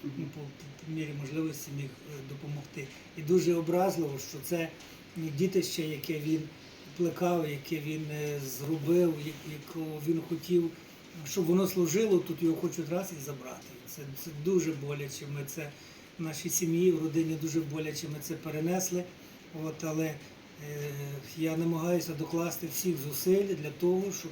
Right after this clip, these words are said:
Speaker 2: цей музей зберігся і щоб цей будинок вчителя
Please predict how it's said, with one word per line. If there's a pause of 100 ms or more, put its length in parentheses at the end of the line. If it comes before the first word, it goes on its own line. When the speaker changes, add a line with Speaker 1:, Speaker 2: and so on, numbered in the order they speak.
Speaker 2:
цей
музей
зберігся (360)
і
щоб
цей (440)
будинок
вчителя